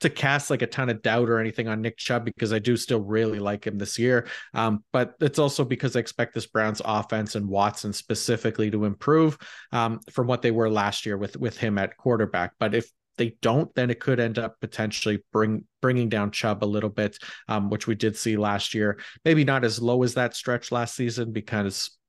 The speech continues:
Kareem Hunt was also in the lineup then, but he also did have a lower snap rate with Watson at quarterback as well, Kareem Hunt that was. So I, I do feel like with the, you know, the R B five A D P, I, I think that makes sense for Nick Chubb. I think that's, that's about right for him. I think most people were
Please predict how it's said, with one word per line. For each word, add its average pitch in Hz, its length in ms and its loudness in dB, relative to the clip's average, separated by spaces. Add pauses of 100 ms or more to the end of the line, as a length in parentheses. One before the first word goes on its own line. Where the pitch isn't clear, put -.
(140)
Kareem 120 280 0
Hunt 107 180 -2
was 113 160 -2
also 110 320 0
in 110 80 0
the 110 80 0
lineup 110 380 -2
then, 113 220 0
but 113 260 -2 (200)
he 127 80 2
also 117 220 2
did 107 180 0
have 101 140 -2
a 104 60 -2
lower 98 320 -2
snap - 400 -6
rate 98 180 0
with - 220 -6
Watson 95 320 -2
at 92 120 -4
quarterback 90 480 -4
as 92 160 -4
well, 87 140 0
Kareem 92 300 -4
Hunt 92 180 -6
that 98 180 -6
was. 92 240 -4
So 95 260 0 (640)
I, 123 180 0
I 156 120 4
do 165 200 6
feel 165 220 6
like 151 240 4
with 143 280 2
the, 135 220 2 (140)
you 147 100 2
know, 127 100 4
the 123 140 2
R 127 120 4
B 131 120 0
five 127 280 2
A 131 60 2
D 120 180 -2
P, 120 260 -2
I, 117 80 4
I 120 140 -2
think 143 260 -2
that 120 160 2
makes 123 240 -2
sense 113 280 -2
for 120 140 -2
Nick 117 180 -4
Chubb. 113 280 0
I 107 60 2
think 110 200 -4
that's, - 280 -2
that's 107 240 -2
about 110 280 0
right 107 220 0
for 107 180 -2
him. 107 380 -2 (640)
I 127 60 -2
think 113 140 2
most 117 260 4
people 123 280 4
were 110 260 4